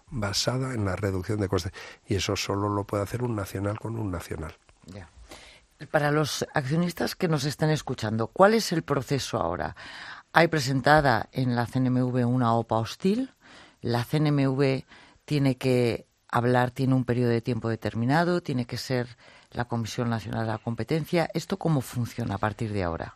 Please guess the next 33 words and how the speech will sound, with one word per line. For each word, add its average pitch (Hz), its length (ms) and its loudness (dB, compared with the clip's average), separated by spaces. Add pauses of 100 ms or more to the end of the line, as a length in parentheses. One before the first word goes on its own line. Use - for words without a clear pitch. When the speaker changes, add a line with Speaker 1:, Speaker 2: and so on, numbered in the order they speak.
(120)
Speaker 1:
Esto 127 200 0
es - 80 2
complicadito 92 1000 2
y 117 40 4
voy 101 180 2
a 95 60 2
ver 98 120 0
si - 120 0
lo 95 100 2
explico 101 580 4 (100)
lo 90 240 0
más 98 260 4
sencillo 90 580 0
posible. - 500 -2 (1040)
Primero 170 420 6
tiene 147 260 2
que 135 120 2
dar 135 160 4
su - 120 0
autorización 113 720 4
el 104 140 4
Banco 98 280 2
Central 92 400 0
Europeo 82 460 -4
y, 87 60 -4
lógicamente, 107 680 2
la 92 140 4
dará, 85 480 0
porque 90 260 -4
si - 140 -2
un 101 140 0
banco 101 320 0
es, 90 80 -2